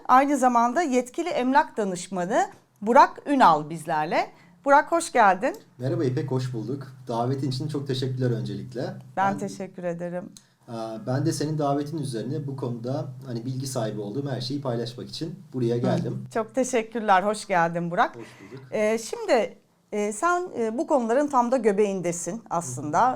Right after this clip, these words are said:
Speaker 2: Hı.
Speaker 1: E, yabancılara bu konularda yatırım danışmanlığı, emlak danışmanlığı yapan bir şirketin ortaklarındansın.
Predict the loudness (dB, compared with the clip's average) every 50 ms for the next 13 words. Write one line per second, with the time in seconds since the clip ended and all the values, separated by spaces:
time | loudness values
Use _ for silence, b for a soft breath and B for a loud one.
0 | -2 -4 -4 -4 -4 0 0 2 2 2 2 0 0 -2 -2 -2 -2 -2 -2 -4
1 | -8 -8 -8 -6 -4 -4 -4 -2 -2 -2 -2 -2 -4 -4 -6 -6 -6 -6 -6 -8
2 | -10 -6 -4 -4 -2 -2 -4 -4 -4 -4 -4 -2 -2 -4 -4 -4 -6 -8 -8 -8
3 | -10 -8 -6 -4 -4 -4 -4 -6 -6 -4 -6 -6 -6 -6 -6 -4 -2 0 0 0
4 | 0 -2 -6 -8 -8 -10 -10 -10 -8 -6 -2 0 0 0 2 0 -2 -4 -2 -4
5 | -4 -4 -2 -2 -2 -2 -2 -4 -6 -10 -14 -16 -16